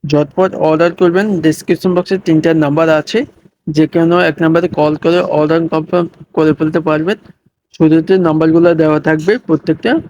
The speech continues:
যারা Facebook থেকে দেখছেন তারা ইনবক্স করে দিবেন সরাসরি।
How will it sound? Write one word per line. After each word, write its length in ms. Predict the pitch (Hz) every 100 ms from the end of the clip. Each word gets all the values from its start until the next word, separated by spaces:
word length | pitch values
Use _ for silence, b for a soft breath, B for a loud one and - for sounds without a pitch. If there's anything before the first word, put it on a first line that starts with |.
| _ _ _ _ -
যারা 300 | 147 147 160
Facebook 480 | 160 165 156 165 -
থেকে 260 | 180 190
দেখছেন 500 | 170 165 - 196 208 208 _
তারা 320 | 151 151 160
ইনবক্স 400 | 156 156 165 -
করে 180 | - 175
দিবেন 240 | 165 180
সরাসরি। 560 | 180 170 165 180 185